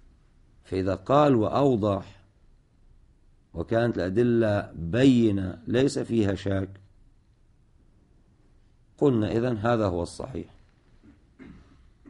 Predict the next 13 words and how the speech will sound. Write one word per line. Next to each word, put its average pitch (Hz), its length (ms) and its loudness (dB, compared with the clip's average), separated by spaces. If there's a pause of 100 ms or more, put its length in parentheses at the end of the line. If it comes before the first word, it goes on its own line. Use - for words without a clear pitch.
(1200)
لكن 90 600 -2
هذا 120 260 2
خلاف 127 420 2
الفرض، 95 420 -4
لأننا 92 580 -2
في - 100 -16
الفرض 101 460 -4
شككنا 117 640 -4 (880)
يعتبر 123 520 -2
كذا 135 320 2
أو 101 200 0
لا 110 160 2
يعتبر 92 540 -4